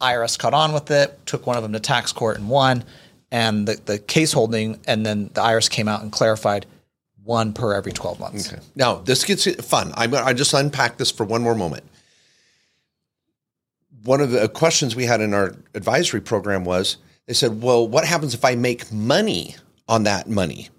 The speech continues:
Speaker 2: during that sixty-day period?" There was an advisor that said, "I took the money out of my I R A, went and bought it, a stock that doubled in value. And then I went back and put the money in my I R A that I originally took out."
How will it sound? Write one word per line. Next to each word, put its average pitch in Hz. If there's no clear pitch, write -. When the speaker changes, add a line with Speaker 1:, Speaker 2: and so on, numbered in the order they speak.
Speaker 2:
during 107
that 90
sixty-day 90
period?" 82
There 98
was 98
an 95
advisor 107
that 98
said, -
"I 127
took -
the 120
money 117
out 101
of 117
my 139
I 160
R 180
A, 87
went 120
and 98
bought -
it, -
a 107
stock -
that -
doubled 110
in 107
value. 92
And 107
then 110
I 107
went 113
back 98
and 98
put 127
the 104
money 127
in 104
my 104
I 98
R 113
A 92
that 98
I 98
originally 95
took -
out." 110